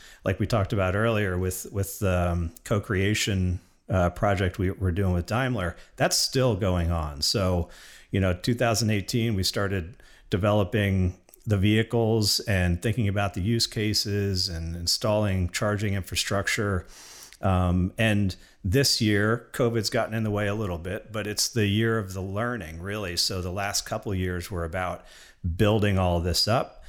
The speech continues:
And now we're, we have trucks fully deployed.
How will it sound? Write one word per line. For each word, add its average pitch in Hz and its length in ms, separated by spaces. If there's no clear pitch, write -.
And 98 200
now 107 280
we're, 98 380
we 95 200
have 95 200
trucks - 340
fully 120 280
deployed. 92 640